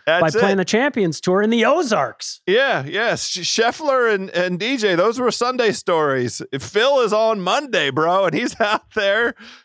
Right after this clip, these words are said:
Speaker 2: drinking the coffee and shooting sixty-one. I, I, I couldn't enjoy it more. Well, on that note, let's jump on with Pat Mayo. I'm sure he has some thoughts about Phil, and he also will have some perspective for us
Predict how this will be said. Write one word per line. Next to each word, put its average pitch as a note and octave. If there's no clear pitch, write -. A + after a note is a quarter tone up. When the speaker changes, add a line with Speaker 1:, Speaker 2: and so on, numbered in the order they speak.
Speaker 2:
drinking A3+
the A3
coffee C4
and G#3
shooting C4
sixty-one. A#3
I, F3
I, D#3
I E3+
couldn't F3+
enjoy D#3+
it C#3
more. G#2+
Well, G#3
on A#3+
that A#3+
note, F3
let's A#3
jump D4+
on G3+
with F#3
Pat F#3
Mayo. D#3
I'm C#3+
sure G3+
he G3
has D3
some C#3+
thoughts C#3
about C3
Phil, C3
and C3+
he D3
also F3
will D#3
have C#3+
some -
perspective C#3+
for A#2
us A2+